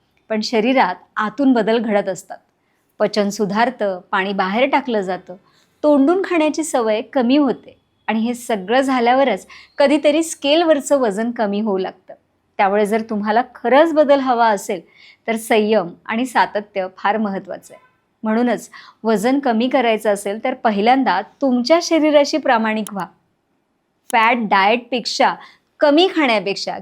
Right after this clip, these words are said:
किंवा अति वर्कआउट करण्यापेक्षा संतुलित आणि शहाणपणाने केलेले उपाय वजनावर कायमचा आणि चांगला परिणाम करतात. लक्षात ठेवा, शरीरावर प्रेमाने केलेले कामच दीर्घकालीन यश देतं.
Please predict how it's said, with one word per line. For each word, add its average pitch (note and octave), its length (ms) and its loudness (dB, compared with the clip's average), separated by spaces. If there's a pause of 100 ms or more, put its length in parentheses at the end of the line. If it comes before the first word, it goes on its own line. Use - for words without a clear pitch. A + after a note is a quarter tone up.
किंवा C4+ 200 2 (180)
अति D4 260 2
वर्कआउट D4 460 2
करण्यापेक्षा G#3 720 0 (140)
संतुलित A#3+ 640 -2 (140)
आणि A#3 200 -4
शहाणपणाने B3 840 -4
केलेले G#3 320 -4
उपाय G3+ 400 -2 (380)
वजनावर A3 600 -2
कायमचा A3+ 680 -2 (200)
आणि A3+ 140 -6
चांगला G3 360 -4
परिणाम F#3 440 -6
करतात. F3 340 -10 (600)
लक्षात G3+ 320 0
ठेवा, G3+ 320 0 (420)
शरीरावर C4+ 720 4
प्रेमाने A3+ 480 0
केलेले A3+ 400 0
कामच A3+ 520 0
दीर्घकालीन G#3+ 640 0
यश F#3+ 260 0
देतं. F3 260 -8